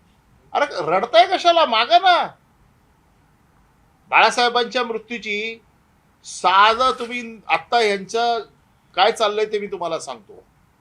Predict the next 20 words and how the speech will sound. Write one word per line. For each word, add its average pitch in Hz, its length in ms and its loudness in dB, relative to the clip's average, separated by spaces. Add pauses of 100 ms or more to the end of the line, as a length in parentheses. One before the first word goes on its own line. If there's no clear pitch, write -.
(720)
बाळासाहेबांना 220 1040 4
देखील 202 360 -6
हे 196 120 -4
विलन 170 340 -6
बनवायला 160 320 -8
लागलेत. 135 380 -4 (1500)
बाळासाहेबांच्या 208 1080 2
मृत्यूचे 214 760 -6 (140)
ठसे, 180 300 -6
म्हणजे 180 220 -10
मृत्यूच्या 180 560 -10
नंतर 175 400 -8
हाताचे 180 520 -6
ठसे 196 640 -4 (520)
उद्धव 151 360 -2
ठाकरेंनी 185 580 -2
घेतले, 151 720 -4 (540)
असं 143 240 -4
ह्यांना 175 240 -6
चित्र 185 340 -14